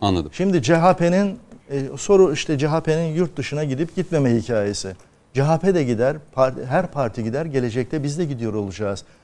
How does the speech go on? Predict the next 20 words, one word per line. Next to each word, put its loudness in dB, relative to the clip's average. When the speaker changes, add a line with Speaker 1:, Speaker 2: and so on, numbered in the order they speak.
Speaker 2:
Ülkenin 2
Speaker 1:
Sayın -2
Speaker 2:
problemlerini 4
Speaker 1:
Fatih 4
Erbakan 6
Speaker 2:
çözmek 4
Speaker 1:
da 4
Speaker 2:
için 6
Speaker 1:
gider 6
mi? -6
Speaker 2:
Ya -2
niye 4
gitmesin? -2
Ülkenin -2
Speaker 1:
Hı. -4
Speaker 2:
problemlerini -2
çözmek -6
için -16
içinde -8
bulunduğumuz -4